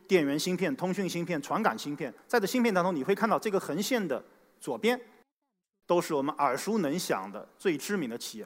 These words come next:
Qualcomm、NVIDIA、Google、百度、T I。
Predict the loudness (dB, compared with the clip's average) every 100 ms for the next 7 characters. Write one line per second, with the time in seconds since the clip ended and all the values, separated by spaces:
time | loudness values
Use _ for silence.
0 | -10 0 0 2 -2 -2 -8 _ -6 -6
1 | 0 2 4 4 0 -8 0 2 2 2
2 | -4 -6 -2 0 0 -4 -6 -8 -8 -4
3 | -2 2 2 0